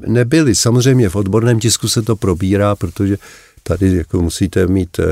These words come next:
nějakou tu trakci a trafostanice a naprosto jiné lokomotivy a podobně, ale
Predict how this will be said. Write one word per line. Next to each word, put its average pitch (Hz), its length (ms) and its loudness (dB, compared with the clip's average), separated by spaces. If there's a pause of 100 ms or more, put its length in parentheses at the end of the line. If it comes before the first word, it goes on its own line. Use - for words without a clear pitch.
(160)
nějakou 82 340 -2
tu 87 320 -4 (440)
trakci 90 580 -4
a 82 80 -2
trafostanice 90 960 -4
a 85 40 -2
naprosto 92 420 -2
jiné 95 240 2
lokomotivy 90 720 -2
a 87 80 -2
podobně, 90 600 -2
ale 101 200 2